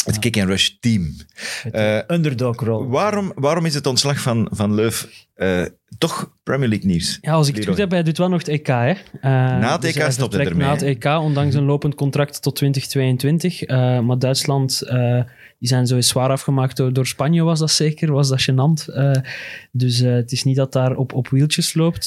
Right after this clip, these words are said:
Speaker 2: En ik denk dat het voor onze podcast vooral belangrijk is, om wat wij hier,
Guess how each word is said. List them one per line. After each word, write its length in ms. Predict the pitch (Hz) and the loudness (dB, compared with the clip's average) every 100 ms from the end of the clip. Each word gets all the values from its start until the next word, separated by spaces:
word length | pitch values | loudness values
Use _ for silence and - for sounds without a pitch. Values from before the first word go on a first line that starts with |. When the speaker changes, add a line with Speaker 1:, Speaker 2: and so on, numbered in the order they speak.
| - | -2
Speaker 2:
En 340 | 123 117 - _ _ | 0 0 -2 _ _
ik 200 | 131 120 | -8 -4
denk 200 | 131 127 | 0 2
dat 120 | 123 120 | 2 0
het 120 | - | 0
voor 160 | 131 131 | 0 2
onze 240 | 147 151 | 2 0
podcast 440 | 156 156 - 151 | -2 -2 0 0
vooral 240 | - 135 139 | 0 0 0
belangrijk 380 | 127 143 151 170 | 0 2 0 2
is, 120 | 151 | 2
om 140 | 135 | 2
wat 160 | 127 123 | 2 2
wij 200 | 120 123 | 2 2
hier, 380 | 127 127 127 | 2 0 -2